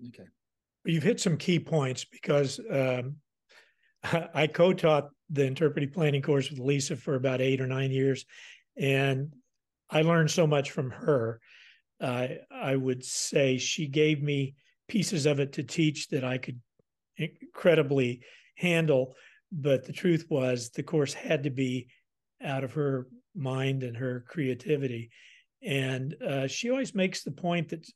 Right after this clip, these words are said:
Speaker 2: so often the architect is hired, a building is designed,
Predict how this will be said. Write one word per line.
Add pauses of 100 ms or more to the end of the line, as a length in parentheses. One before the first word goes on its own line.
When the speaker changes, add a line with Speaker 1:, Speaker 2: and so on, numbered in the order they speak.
(120)
Speaker 2:
so
often
the
architect
is
hired, (220)
a
building
is
designed,